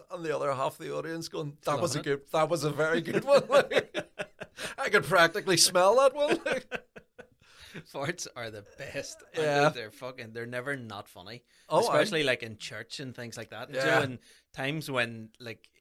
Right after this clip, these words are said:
Speaker 2: in school you're getting a bollock in. I remember one time we were in the, on the school bus and everyone was fucking about. So the bus driver just turned the bus round and went back to school. And the, like, the principal or the vice principal, I think, came onto the bus and he was fucking livid and he was screaming at people and this fella did a big fart and the place just fucking erupted and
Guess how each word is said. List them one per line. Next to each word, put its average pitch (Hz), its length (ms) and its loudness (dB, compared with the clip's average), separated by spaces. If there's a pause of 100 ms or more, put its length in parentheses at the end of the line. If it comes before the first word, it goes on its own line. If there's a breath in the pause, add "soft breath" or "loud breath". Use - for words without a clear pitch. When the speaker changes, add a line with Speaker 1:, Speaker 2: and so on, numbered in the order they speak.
(140)
Speaker 2:
in 123 160 -12
school 123 260 -6
you're 139 200 -6
getting 120 200 -10
a 113 60 -14
bollock 110 320 -8
in. 147 180 -8
I 135 60 -4
remember 139 300 -4
one 113 180 -8
time 110 180 -8
we 110 140 -10
were 107 100 -10
in 107 140 -14
the, 104 120 -12 (160)
on 117 120 -14
the 117 60 -12
school 117 240 -10
bus 117 360 -8 (400 soft breath)
and 123 100 -12
everyone 127 280 -10
was 107 100 -12
fucking 110 260 -16
about. 131 260 -12
So 139 100 -10
the 117 80 -10
bus 131 180 -10
driver 139 260 -8
just 120 220 -18
turned 113 260 -16
the 110 40 -16
bus 101 260 -14
round 143 140 -8
and 139 80 -10
went 113 100 -12
back 104 220 -12
to 117 40 -20
school. 120 400 -12 (400 soft breath)
And 113 160 -12
the, 110 360 -8 (340)
like, 110 160 -16
the 107 200 -16
principal 120 360 -12
or 120 60 -8
the 110 60 -10
vice 107 220 -12
principal, 131 340 -10
I 127 40 -8
think, 131 180 -14
came 110 160 -16
onto 104 160 -12
the 101 80 -12
bus 101 300 -10
and - 100 -18
he 110 60 -14
was 107 140 -14
fucking - 520 -16 (140)
livid 110 300 -14 (300 soft breath)
and 120 100 -18
he 110 40 -14
was 110 140 -6
screaming 120 480 -6
at 135 80 -14
people 139 260 -12
and 131 80 -12
this 123 120 -14
fella 123 200 -10
did 120 160 -14
a 120 40 -14
big 120 160 -14
fart 127 360 -8
and 107 140 -16
the 110 60 -12
place 123 280 -14
just - 160 -16
fucking 107 280 -14
erupted 107 420 -10
and 117 120 -16